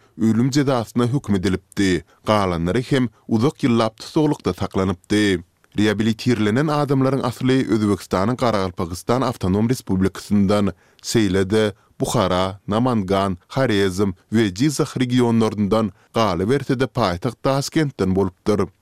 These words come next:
Häzirki pursatda adalat dabarlandy. Köp ýyllap ýaşyryn saklanan hakykat çykdy. Garaşsyzlyk ugrunda jan gaýrman töwesen we öz janlaryny gurban edenleriň we repressiýanyň pidasy bolanlaryň mukaddes atlary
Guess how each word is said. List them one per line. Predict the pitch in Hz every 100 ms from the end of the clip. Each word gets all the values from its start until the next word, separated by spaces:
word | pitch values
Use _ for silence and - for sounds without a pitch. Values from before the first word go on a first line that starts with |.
| _
Häzirki | - 101 95 92 -
pursatda | - 156 156 - 151
adalat | - 98 101 98 113
dabarlandy. | 113 104 98 90 87 85 95 90 73 _
Köp | - 170 -
ýyllap | 127 117 120 107
ýaşyryn | 95 - 135 147
saklanan | 143 - 110 113 110
hakykat | 135 - 160 - -
çykdy. | - - - 101 87 76 _ -
Garaşsyzlyk | 101 92 - 110 151 147
ugrunda | 131 127 120 107 90
jan | 113 139
gaýrman | 131 123 107 107 107
töwesen | 107 107 98 - 104 95 - _
we | 104
öz | 104 117 151
janlaryny | 113 127 123 113 98 113
gurban | 107 95 104 135
edenleriň | 127 127 117 110 110 101 - _ 107
we | 110
repressiýanyň | 92 - 120 143 139 131 123
pidasy | 123 107 92 131
bolanlaryň | 151 147 135 123 117
mukaddes | 117 117 - 95 110 143
atlary | 131 127 120 120 120 107